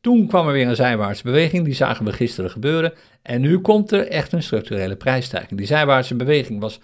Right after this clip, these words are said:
gisteravond al voorbij, rond een uurtje of zes, zeven. Toen kwam de eerste prijsstijging. Weer even een korte zijwaartse beweging. En toen weer een prijsstijging. En dit is voor mij echt een signaal.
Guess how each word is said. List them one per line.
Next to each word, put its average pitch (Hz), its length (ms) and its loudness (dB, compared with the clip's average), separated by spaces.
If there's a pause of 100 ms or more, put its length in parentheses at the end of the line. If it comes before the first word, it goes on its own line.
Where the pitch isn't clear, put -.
(180)
gisteravond 151 680 -2
al 104 120 -2
voorbij, 131 380 0
rond 120 200 -2
een 135 80 -4
uurtje 156 160 -6
of 151 80 -16
zes, - 280 -6
zeven. 151 400 -6 (280)
Toen 208 140 -6
kwam 196 160 2
de 151 80 -2
eerste 151 280 -2
prijsstijging. 143 760 0
Weer 143 200 -2
even 147 280 -4
een 135 260 -4
korte - 400 0
zijwaartse 123 580 -2
beweging. 143 540 -4 (300)
En - 140 -10
toen 147 180 0
weer 156 480 4
een 113 120 -6
prijsstijging. 87 600 -8
En 98 240 -6
dit 214 260 2
is 202 320 -4
voor 139 180 -2
mij 139 320 0
echt - 220 -10
een 107 120 -8
signaal. 95 440 -10